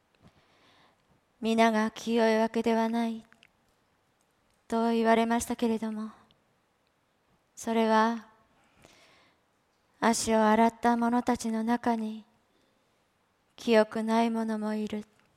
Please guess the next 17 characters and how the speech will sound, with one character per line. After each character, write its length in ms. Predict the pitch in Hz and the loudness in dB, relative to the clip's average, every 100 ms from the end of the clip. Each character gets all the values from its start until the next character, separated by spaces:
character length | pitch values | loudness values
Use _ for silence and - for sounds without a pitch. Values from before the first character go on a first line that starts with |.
| _ _ _ _ _ _ _ _ _ _ _ _ _ _ _ _ _ | _ _ _ _ _ _ _ _ _ _ _ _ _ _ _ _ _
と 140 | - 220 | -4 0
い 360 | 226 226 233 240 | 0 0 -2 -8
う 40 | - _ _ _ _ | -14 _ _ _ _
悲 140 | - - | -16 -6
痛 300 | - 226 214 | -2 0 2
で 140 | 220 | 4
あ 60 | 226 | 4
り 100 | 233 | 0
ま 160 | 240 | -4
し 140 | 247 - | -6 -8
た。 240 | 220 202 _ _ _ _ _ _ _ _ _ _ _ _ _ _ _ _ _ _ _ _ _ _ _ _ _ _ _ _ _ _ _ _ _ _ _ _ _ _ _ _ _ _ _ _ _ _ _ | -8 -10 _ _ _ _ _ _ _ _ _ _ _ _ _ _ _ _ _ _ _ _ _ _ _ _ _ _ _ _ _ _ _ _ _ _ _ _ _ _ _ _ _ _ _ _ _ _ _
そ 240 | - 233 220 | -4 -2 0
し 100 | - | 0
て 240 | 233 226 | 2 2
ユ 140 | 233 240 | 2 2
ダ 160 | 240 | 2
も 300 | 233 226 220 | 0 -4 -10